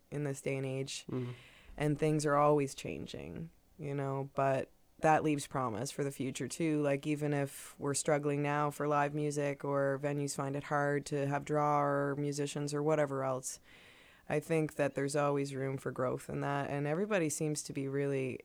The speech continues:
Speaker 1: trying, you know, and it's a collective effort from everybody in the industry, I think, you know, and I see that effort.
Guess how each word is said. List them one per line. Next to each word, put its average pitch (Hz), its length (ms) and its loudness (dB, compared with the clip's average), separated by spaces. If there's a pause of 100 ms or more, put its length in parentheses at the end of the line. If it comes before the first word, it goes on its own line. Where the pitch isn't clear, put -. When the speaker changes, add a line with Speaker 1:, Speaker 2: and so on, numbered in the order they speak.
(260)
Speaker 1:
trying, 139 680 -2
you 147 100 -2
know, 143 340 0
and 143 180 0
it's 143 160 -2
a 170 60 0
collective 180 500 0
effort 139 400 0
from 151 180 -4
everybody 147 380 -4
in - 140 -8
the - 80 -6
industry, - 420 -8
I - 120 -6
think, - 420 -10 (160)
you 165 120 -2
know, 151 400 0
and 147 320 -2
I 156 140 0
see 190 300 2
that 120 200 2
effort. - 460 -8